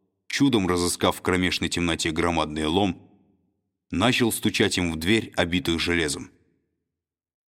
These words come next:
В подвале загрохотало, заухало — и дворник жалобно закричал, видимо, перепугался с просонок. «В чем дело-то?» — шмыгая носом,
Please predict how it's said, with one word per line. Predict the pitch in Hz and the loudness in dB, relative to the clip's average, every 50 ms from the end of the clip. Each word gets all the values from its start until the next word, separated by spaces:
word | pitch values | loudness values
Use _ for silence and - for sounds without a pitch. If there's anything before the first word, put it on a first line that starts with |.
| _ _ _ _ _ _ _ | _ _ _ _ _ _ _
В | - - | -20 -6
подвале | - - 90 85 87 92 87 82 82 | -2 -2 0 2 2 2 4 4 2
загрохотало, | 82 82 87 80 85 82 - 90 82 - - 110 110 98 87 | 0 0 0 -2 -2 0 0 -2 -2 2 2 2 4 2 2
заухало — | 85 80 82 87 101 117 107 - - 87 78 76 - - - _ _ _ _ _ _ _ _ _ _ _ _ _ - | 0 0 2 2 2 2 2 0 0 -2 -2 -2 -6 -8 -14 _ _ _ _ _ _ _ _ _ _ _ _ _ -4
и | - | -2
дворник | 82 92 90 113 127 113 110 113 95 90 | -2 0 2 2 2 2 2 0 0 0
жалобно | 87 95 107 104 104 90 92 95 | 2 2 2 2 2 0 -2 -2
закричал, | 90 98 92 - 104 92 - - 98 80 69 - - - - _ _ _ _ _ | -2 -2 -2 -2 -4 -4 -2 -2 -2 -2 -2 -6 -10 -18 -20 _ _ _ _ _
видимо, | 85 87 92 95 98 98 92 87 | -6 -4 -2 0 0 0 0 -2
перепугался | - - - 92 90 90 - 110 104 101 110 95 78 - - 71 | -4 -4 -2 0 0 0 0 0 2 2 2 0 0 -2 -4 -6
с | - | -6
просонок. | - 78 73 - - 73 - - - - _ _ _ _ _ _ _ _ _ _ _ _ _ _ _ _ _ _ _ _ _ _ _ _ _ _ _ _ | -6 -6 -6 -4 -6 -6 -8 -10 -14 -18 _ _ _ _ _ _ _ _ _ _ _ _ _ _ _ _ _ _ _ _ _ _ _ _ _ _ _ _
«В | - - | -12 -4
чем | - 143 151 135 104 | 0 2 2 2 2
дело-то?» — | - 135 147 117 90 78 - - - - - _ _ _ _ _ _ _ _ _ _ | 4 4 4 4 4 0 -2 -6 -8 -8 -12 _ _ _ _ _ _ _ _ _ _
шмыгая | - - - 95 90 85 80 76 80 82 78 | -8 -4 -2 0 0 0 0 0 0 0 2
носом, | 80 98 98 - - 95 85 76 - | 2 0 0 0 -2 -4 -4 -6 -8